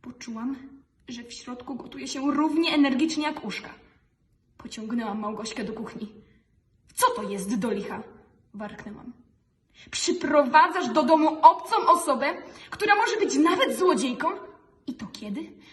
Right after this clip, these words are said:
Wieczór wigilijny? Czyś ty zwariowała?”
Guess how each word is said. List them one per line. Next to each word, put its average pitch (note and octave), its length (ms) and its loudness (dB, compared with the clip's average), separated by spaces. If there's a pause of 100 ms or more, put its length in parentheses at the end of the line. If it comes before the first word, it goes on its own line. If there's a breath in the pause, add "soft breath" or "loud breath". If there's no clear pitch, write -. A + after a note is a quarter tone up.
(140 loud breath)
Wieczór F4+ 800 4
wigilijny? F4+ 600 0 (460 soft breath)
Czyś - 300 -2
ty F4+ 200 2
zwariowała?” E4+ 680 4